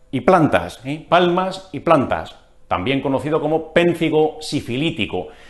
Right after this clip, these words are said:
Son lesiones ampollosas en palmas y plantas, pero acuérdate de la posición, simplemente palmas y plantas. Igual que la sífilis en el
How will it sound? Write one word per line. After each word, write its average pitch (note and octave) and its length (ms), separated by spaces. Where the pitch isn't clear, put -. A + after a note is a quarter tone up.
Son C#3 200
lesiones C#3 320
ampollosas A#2+ 560
en A2+ 160
palmas C#3+ 320
y A#2 60
plantas, A2+ 340
pero B2 140
acuérdate F#3+ 320
de D3+ 80
la - 100
posición, A2 400
simplemente G2+ 420
palmas C#3 360
y G#2+ 60
plantas. F#2+ 320
Igual A2+ 180
que - 80
la A#2 100
sífilis A#2+ 480
en A2+ 160
el G2+ 400